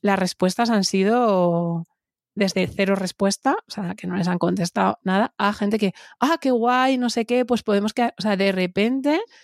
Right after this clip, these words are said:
como que han descubierto, "Alá, si detrás de este niño que está aquí sentado hay unos padres que me han escrito, tela". Entonces, <laughs>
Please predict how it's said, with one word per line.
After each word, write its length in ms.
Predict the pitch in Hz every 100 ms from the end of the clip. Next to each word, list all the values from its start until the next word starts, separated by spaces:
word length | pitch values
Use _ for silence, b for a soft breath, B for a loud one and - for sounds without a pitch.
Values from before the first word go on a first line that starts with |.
| b -
como 220 | 220 208
que 60 | 196
han 80 | 202
descubierto, 640 | 226 - 226 240 262 -
"Alá, 420 | - 170 196 214 180
si 180 | - 202
detrás 320 | 180 175 185
de 60 | 214
este 180 | -
niño 180 | 220 220
que 60 | 220
está 140 | 214
aquí 120 | 214
sentado 360 | 202 202 220 247
hay 180 | - 185
unos 200 | 196 214
padres 340 | - 202 202 247
que 100 | 247
me 60 | 233
han 60 |
escrito, 580 | 160 - 185 190 175 170 b b b _ _
tela". 320 | 202 190 180 B B B B B 208
Entonces, 500 | 196 185 - - -
<laughs> 220 | 190